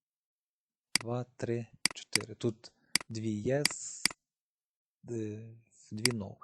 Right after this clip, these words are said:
Ну, якщо, е, так, трохи курс в програмування, е, скриптами, е, це означає, що якщо, е, назва сторінки, допустим, там,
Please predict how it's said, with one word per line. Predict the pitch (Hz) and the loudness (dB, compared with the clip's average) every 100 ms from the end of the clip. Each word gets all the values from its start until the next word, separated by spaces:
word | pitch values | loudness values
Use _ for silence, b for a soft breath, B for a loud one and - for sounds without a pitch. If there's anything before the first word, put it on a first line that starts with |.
| B B B - | B B B 0
Ну, | 139 | 2
якщо, | 113 143 131 | 4 6 4
е, | 110 110 110 - _ - _ _ _ _ _ | 4 2 0 -4 _ -20 _ _ _ _ _
так, | - - _ _ - | -8 -8 _ _ -4
трохи | 120 - - | -4 -4 2
курс | 131 117 - | 4 4 2
в | |
програмування, | - 120 110 117 113 123 135 131 107 - | 2 4 4 2 2 2 2 2 0 -2
е, | 104 104 - - | -6 -6 -8 -12
скриптами, | - - 110 - 135 131 117 B B B B B B B B B B B 113 | -8 -2 -2 2 2 2 -4 B B B B B B B B B B B 0
е, | 107 110 | 2 4
це | - 135 | 8 8
означає, | 131 127 131 110 | 8 8 10 10
що | - 110 | 8 4
якщо, | 113 - - 127 117 | 6 6 8 8 8
е, | 104 107 | 6 4
назва | 120 123 107 107 95 98 b b b b b _ _ _ _ _ _ _ _ _ - - | 6 6 6 4 4 2 b b b b b _ _ _ _ _ _ _ _ _ -14 0
сторінки, | - 120 113 104 92 - - _ _ _ _ _ _ _ _ - | 4 6 8 6 2 -8 -14 _ _ _ _ _ _ _ _ -6
допустим, | 104 - 107 - - 98 | -4 2 2 2 -4 -6
там, | - 95 98 | -6 -8 -8